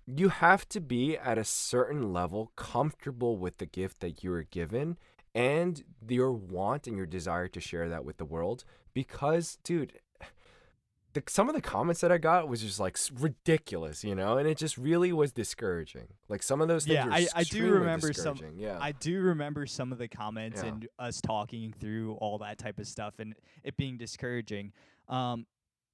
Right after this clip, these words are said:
Speaker 2: one of the things that I do wanna actually kind of touch on now, um, you did do a couple, like, live performances, like,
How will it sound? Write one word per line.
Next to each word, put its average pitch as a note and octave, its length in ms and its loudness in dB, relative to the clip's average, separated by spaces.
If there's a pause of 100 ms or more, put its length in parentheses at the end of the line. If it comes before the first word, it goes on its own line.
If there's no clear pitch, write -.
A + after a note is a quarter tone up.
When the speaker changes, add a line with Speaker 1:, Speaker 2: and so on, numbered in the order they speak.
(120)
Speaker 2:
one E3 260 0
of D#3 160 -2
the G3 100 -4
things D#3+ 340 -4
that C3+ 120 0
I A2+ 120 -4
do B2 340 -4
wanna A#2 240 -4
actually G#2+ 520 -8
kind A#2 200 -6
of G#2 140 -12
touch - 260 -2
on A2+ 400 -4 (100)
now, A2+ 460 -2 (420)
um, B2+ 360 -12
you D#3 120 -14
did F3 280 -14 (320)
do E3 240 -10
a C3 100 -10
couple, C3+ 320 0
like, A#2+ 220 -8
live G#2+ 440 -10
performances, A2 1040 -10
like, G#2 380 -6